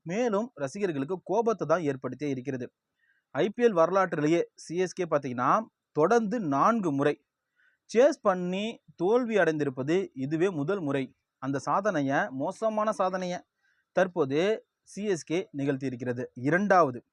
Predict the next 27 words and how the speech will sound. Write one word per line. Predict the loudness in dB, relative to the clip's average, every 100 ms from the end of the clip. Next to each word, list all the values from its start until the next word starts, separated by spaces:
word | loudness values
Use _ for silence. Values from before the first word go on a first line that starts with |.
| _ _ _ _ _ _ _ _
சி | -10 -4
எஸ் | -4 -4 -2
கே | 0
அணியில | 0 -2 0 4 4 0 -4 -12
இதுவரைக்கும் | -6 0 0 0 -6 -8 _ _ _ _ _ -12
எந்த | -6 -4 2 2
ஒரு | 2 0
பேட்ஸ்மேனும் | 0 0 -4 -6 -4 -4 -6 -10
ரிட்டையர் | -4 -2 0
ஹிட் | -2 -6 -6
ஆனதே | -6 -4 -6
இல்ல, | -6 -4 -4 -4 _ _ _ -14
அதுவும் | -6 -4 -4 -4
குறிப்பா | -6 -2 0 0 _ _
ஃபாரின் | -4 -2 -2 -4
பிளேயர் | -6 -4 -4 -4
ரிட்டையர் | -8 -6 -6
ஹிட் | -4 -4
ஆனதே | -4 -4 -6
இல்ல. | -4 -4 -6 _ _ _ -20 -20 -10
நேத்து | -4 -4 -4 -2
தான் | 0 2 0 _ _ _ _ _ _ _ -12
டிவைன் | -6 -2 -2 -2
கான்வே | -4 -4 -6 -10 -12 _ _ _ -10
ரிட்டையர் | -8 -4 -4
ஹிட் | -2 0
ஆகி | 0 -2 -4